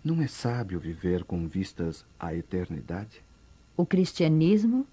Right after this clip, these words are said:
Speaker 2: e o espiritismo ensinam a mesma coisa.
Speaker 1: Se a alma é imaterial,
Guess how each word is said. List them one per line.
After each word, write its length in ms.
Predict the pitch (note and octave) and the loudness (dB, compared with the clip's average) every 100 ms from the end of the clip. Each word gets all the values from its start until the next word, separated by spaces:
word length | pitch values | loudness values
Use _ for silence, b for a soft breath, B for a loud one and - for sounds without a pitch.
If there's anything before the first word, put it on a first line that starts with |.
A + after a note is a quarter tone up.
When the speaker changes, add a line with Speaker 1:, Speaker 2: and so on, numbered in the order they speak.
| - | -10
Speaker 2:
e 140 | - E3+ | 0 4
o 60 | |
espiritismo 920 | D#3 - D3 C#3+ - F3 G3 F#3 A3+ A3+ _ - | 4 2 0 0 -2 2 2 6 4 4 _ 0
ensinam 640 | E3 D3 - E3+ G3 F#3 | 2 2 2 4 4 4
a 80 | C#3+ | 2
mesma 640 | C3 B2+ D#3 E3 F#3 F#3 - | 0 2 2 0 0 0 -2
coisa. 460 | D3 C3 A2 A2+ - - _ - _ _ _ _ - _ - _ _ _ _ _ - - b b | -4 -4 -6 -12 -18 -20 _ -20 _ _ _ _ -20 _ -20 _ _ _ _ _ -20 -20 b b
Speaker 1:
Se 260 | b - D#3+ | b 4 6
a 60 | D3 | 6
alma 400 | D#3+ E3 D#3+ - | 4 4 2 2
é 140 | B2 | 4
imaterial, 920 | B2+ A#2+ B2+ D3 C#3 F2+ F2+ F2+ D2 | 4 4 2 0 0 0 0 0 -2